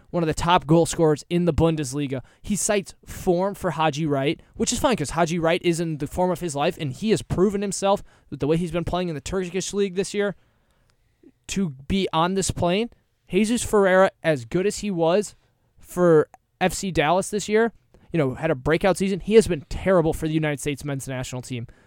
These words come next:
since his debut. And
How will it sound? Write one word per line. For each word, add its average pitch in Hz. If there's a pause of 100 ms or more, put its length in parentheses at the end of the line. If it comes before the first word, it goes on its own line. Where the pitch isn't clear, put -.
(500)
since -
his 147
debut. 135 (300)
And 156